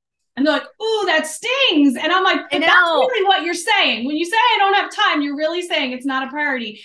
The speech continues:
Speaker 1: And if you can say that with confidence, that's fine. Go for it, right? My,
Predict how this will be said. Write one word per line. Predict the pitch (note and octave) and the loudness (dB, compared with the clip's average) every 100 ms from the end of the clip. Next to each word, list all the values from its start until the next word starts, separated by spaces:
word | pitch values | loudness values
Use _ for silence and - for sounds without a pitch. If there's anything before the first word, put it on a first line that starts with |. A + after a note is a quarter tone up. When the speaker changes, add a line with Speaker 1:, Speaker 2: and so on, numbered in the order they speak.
| - | -12
Speaker 1:
And | F4+ | -10
if | F#4 | -8
you | E4+ | -8
can | F4 | -8
say | - A#4 B4+ | -6 -4 -2
that | D#4+ | -4
with | - | -8
confidence, | E4 G4+ A4+ C#4+ B3 C4 - _ _ _ | -8 -8 -8 -8 -8 -10 -12 _ _ _
that's | A4 C5 - | -2 -2 -4
fine. | - C5+ F#5 B4+ A#3 | -4 -2 -2 -2 0
Go | D#4+ C#5+ - C5 | 0 -2 -4 -4
for | C#4 | -2
it, | |
right? | D4 A4 - - - | -2 -4 -8 -16 -4
My, | C#4 F4 G4+ | -2 0 -4